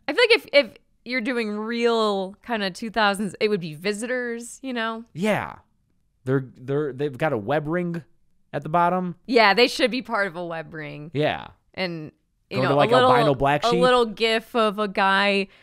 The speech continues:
Speaker 1: sweeping, and it's like, "Under
Speaker 2: The
Speaker 1: construction."
Speaker 2: construction, yeah, and that page is never built.
Speaker 1: No.
Speaker 2: They
Speaker 1: Mm.
Speaker 2: never get around to it.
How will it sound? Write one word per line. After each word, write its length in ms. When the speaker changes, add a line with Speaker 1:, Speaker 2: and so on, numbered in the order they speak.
Speaker 1:
sweeping, 800
and 100
it's 140
like, 280
"Under 340
Speaker 2:
The 60
Speaker 1:
construction." 640
Speaker 2:
construction, 180
yeah, 280
and 100
that 140
page 240
is 100
never 260
built. 380
Speaker 1:
No. 400
Speaker 2:
They 100
Speaker 1:
Mm. 40
Speaker 2:
never 200
get 120
around 340
to 140
it. 200